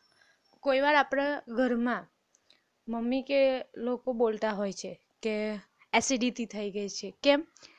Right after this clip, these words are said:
કારણ કે ખોરાક પચ્યો ના હોય, સરખું જમ્યા ના હોય તો એસિડિટી થાય. ડોક્ટર મ્યુમોન્ટના પ્રયોગો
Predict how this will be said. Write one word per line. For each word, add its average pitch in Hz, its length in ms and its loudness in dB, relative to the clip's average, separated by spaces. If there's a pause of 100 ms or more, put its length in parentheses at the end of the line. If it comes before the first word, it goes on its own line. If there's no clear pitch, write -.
(340)
કારણ 247 280 4
કે 247 180 -4
ખોરાક 233 400 0
પચ્યો 233 360 -6
ના 226 200 -4
હોય, 220 240 -6
સરખું 233 440 -4
જમ્યા 240 360 0
ના 311 180 0
હોય 214 220 -4
તો - 160 -10
એસિડિટી 220 680 -2 (220)
થાય. 180 280 0 (600)
ડોક્ટર 254 460 4
મ્યુમોન્ટના 262 840 6 (200)
પ્રયોગો 254 520 8